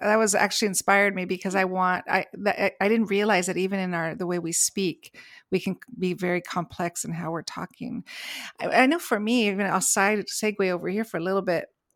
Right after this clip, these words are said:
As we were preparing for this podcast, one, uh, area of opportunity for me to grow <laughs> is, um, overthinking.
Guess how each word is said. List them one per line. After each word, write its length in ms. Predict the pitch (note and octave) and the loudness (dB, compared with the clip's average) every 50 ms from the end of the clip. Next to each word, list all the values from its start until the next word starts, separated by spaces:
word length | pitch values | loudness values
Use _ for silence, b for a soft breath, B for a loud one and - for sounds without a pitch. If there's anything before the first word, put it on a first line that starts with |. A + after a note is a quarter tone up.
| _ _ - | _ _ -4
As 200 | - G3 G#3 G3 | 0 0 2 2
we 80 | G3 G3 | 2 2
were 80 | F#3+ F#3+ | 2 2
preparing 420 | G#3 G3 - - G#3 G3 G3 G3 | 0 -2 -2 -2 -2 0 0 -2
for 220 | F3+ - - F#3 | -4 -4 -6 -6
this 500 | F3 F3+ F3 F3 - - - - - - - _ _ - | -4 -4 -2 0 0 0 0 -2 -4 -8 -12 _ _ 0
podcast, 480 | G#3 G#3+ G#3+ - G#3 F#3 F3+ - - B B B B B B B B _ _ _ _ _ | 0 0 2 0 0 0 0 -2 -4 B B B B B B B B _ _ _ _ _
one, 600 | - G3+ A3+ A#3 B3 C#4 D4+ D#4 D4 C#4 A#3+ - - - _ _ - | 2 4 6 8 8 8 6 6 6 6 6 4 0 -8 _ _ -2
uh, 400 | G3 G3 F#3 F3 F3 E3+ E3 D#3+ E3 - - - _ _ - | 0 2 2 2 2 0 -2 -2 -4 -8 -14 -18 _ _ 2
area 480 | G#3 G#3+ A3 G#3+ G#3 G3 F#3+ G3 A#3 - - | 6 6 8 8 6 6 4 4 4 2 2
of 120 | G3 F3 | 4 6
opportunity 640 | G3+ G3 G3 - A3 G#3 - - B3 C4 D4+ E4+ F#4 | 6 4 6 4 0 0 4 8 10 12 12 12 12
for 240 | F#4 - - A3 | 10 8 6 6
me 160 | G#3+ A3 B3 C4+ | 6 6 6 4
to 140 | - - | 4 0
grow 500 | A#3+ A3 A#3+ A#3 G#3+ F#3+ F3+ F#3+ A3 D#4 - - | 0 4 8 8 10 10 10 10 8 6 6 6
<laughs> 40 | F4 C4+ - - - - - - - C#4+ C4 - - - - C4 C4 - - _ - D#4+ - - _ _ _ B B B A4 C#5+ D#5 D#5 D5+ C#5+ C5+ B4+ A4 G4+ F#4+ F4 D#4+ D4 B - | 6 6 6 4 0 -6 -10 -4 -2 0 0 0 -2 -6 -6 -4 -4 -4 -4 _ -12 -12 -12 -12 _ _ _ B B B 4 6 6 6 6 4 4 2 2 0 -2 -4 -4 -8 B 6
is, 400 | - B3 B3 A#3+ A#3 A3 G#3+ A3 | 8 10 10 10 8 6 2 4
um, 400 | A3 - A#3+ G#3+ G3 G3+ F#3+ - | 4 6 6 6 4 2 0 4
overthinking. 960 | - A#3+ C4 B3 C4+ C4+ - - G3+ F3 E3+ - - - - - - F#3 F3 | 6 6 6 6 4 2 0 -2 -4 -8 -8 -8 -10 -10 -10 -8 -10 -10 -12